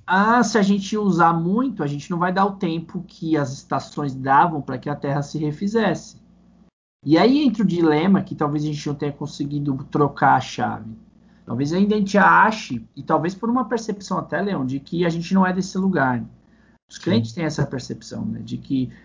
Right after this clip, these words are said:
Speaker 1: a gente tá aqui na terra de passagem, o nosso lugar é no céu, com ruas de ouro e favos de mel. Eita, essa coisa
Speaker 2: Eita.
Speaker 1: gostosa demais.
Speaker 2: Ô,
Speaker 1: Tudo
Speaker 2: terra.
Speaker 1: douradão, tudo dourado. É rua de ouro, mel.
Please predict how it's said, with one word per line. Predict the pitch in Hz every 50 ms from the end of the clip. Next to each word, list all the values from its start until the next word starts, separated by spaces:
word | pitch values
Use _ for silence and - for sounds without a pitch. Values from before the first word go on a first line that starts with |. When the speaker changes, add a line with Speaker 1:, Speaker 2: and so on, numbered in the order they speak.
| - -
Speaker 1:
a | - 120
gente | 123 135 - -
tá | - 143
aqui | - - 151
na | 147 139
terra | 139 - 143 139 151
de | 147 143 -
passagem, | - - 175 170 - - 135 120 120 110 110 110 113
o |
nosso | 120 127 123 - - 139
lugar | 127 135 135 135
é | 147
no | 156 175 170
céu, | - - - 120 113 110 110 110 -
com | - 123
ruas | 117 120 147 180 196 175 151
de | 151 170 156
ouro | 131 135 151 160 170 170 170 185 - - - - -
e | 135 123
favos | - - - 156 170 175 175 165
de | 185 156
mel. | 123 113 110 110 113 - -
Eita, | 165 202 254 294 302 294 277 247 - - - 240 -
essa | 196 190 - -
coisa | 185 180 190 185 180
Speaker 2:
Eita. | 170 165
Speaker 1:
gostosa | 160 - _ - 165 160 156 147
demais. | 147 143 131 131 139 147 151 170 -
Speaker 2:
Ô, | 262 285 302 302 - - _ _ _
Speaker 1:
Tudo | - 277 254 233 277
Speaker 2:
terra. | 262 247 247
Speaker 1:
douradão, | 233 - 233 226 - - - 180 175 156 143 131 - _ _
tudo | 269 285 285 202 185 226
dourado. | 185 165 220 226 214 185 170 160 147 131 117 113 113 - -
É | 190 190 165
rua | 156 202 254 285 277
de | 214 202 208
ouro, | 196 202 226 240 240 240 202
mel. | 160 147 156 175 202 214 226 233 233 226 214 -